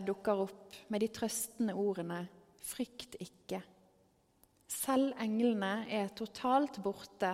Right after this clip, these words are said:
fra denne siste uken i Jesus sitt liv.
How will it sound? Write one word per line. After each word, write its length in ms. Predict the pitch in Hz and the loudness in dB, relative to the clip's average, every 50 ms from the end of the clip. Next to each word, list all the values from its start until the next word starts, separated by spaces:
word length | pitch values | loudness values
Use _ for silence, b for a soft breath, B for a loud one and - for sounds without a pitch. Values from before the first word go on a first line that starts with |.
| 208 208 - | -2 -4 -6
fra 160 | - 240 208 | -6 -2 0
denne 400 | 196 190 190 196 202 208 196 180 180 180 190 - - | 0 0 0 0 -2 -2 -2 -2 -4 -6 -8 -10 -8
siste 500 | - - 208 196 - - - - 247 196 | -4 -2 -2 -2 -2 -4 -4 -4 -4 -2
uken 560 | 180 185 190 185 - - - 185 175 180 190 190 - - - | -2 -4 -4 -6 -8 -6 -6 -4 -4 -4 -8 -10 -12 -8 -4
i 100 | 202 190 185 | -2 -2 0
Jesus 520 | 185 185 - - - - 165 170 - - | 0 -2 -4 -4 -4 -6 -6 -6 -6 -8
sitt 160 | - 165 - | -8 -8 -6
liv. 200 | 180 170 - 185 | -6 -6 -8 -10